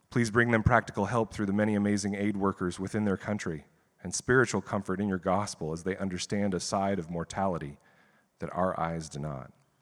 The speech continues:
Lord, we pray for the many churches in our region and nation that preach your gospel this morning.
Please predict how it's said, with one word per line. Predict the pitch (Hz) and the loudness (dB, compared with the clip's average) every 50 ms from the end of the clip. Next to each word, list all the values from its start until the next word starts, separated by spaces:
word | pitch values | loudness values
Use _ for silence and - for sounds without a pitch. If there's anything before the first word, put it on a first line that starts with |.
| _ _ _ _ _ _ _ _ _ _ _ _ _ _ - - - - - - | _ _ _ _ _ _ _ _ _ _ _ _ _ _ -20 -20 -20 -20 -6 2
Lord, | - 113 113 117 | 4 4 6 6
we | 117 | 4
pray | 104 - 131 127 | 4 6 6 6
for | - 139 | 4 2
the | 127 | 2
many | 123 131 135 135 | 4 4 4 4
churches | - - 151 151 151 - 127 107 107 | 4 6 6 6 6 4 2 2 4
in | 107 | 4
our | 110 104 | 4 4
region | 104 113 117 127 117 113 104 92 | 6 4 4 2 2 2 2 2
and | 92 92 | 2 4
nation | 101 104 113 - - - 95 | 4 4 4 2 2 2 2
that | 95 101 - | 2 0 0
preach | - 120 113 - - | 0 -2 -2 0 -2
your | 113 | 0
gospel | 101 110 107 117 120 - - 87 80 | 2 4 4 4 2 -2 -6 -6 -6
this | 80 - - | -6 -6 -6
morning. | - 78 69 67 64 65 | -6 -6 -6 -6 -8 -12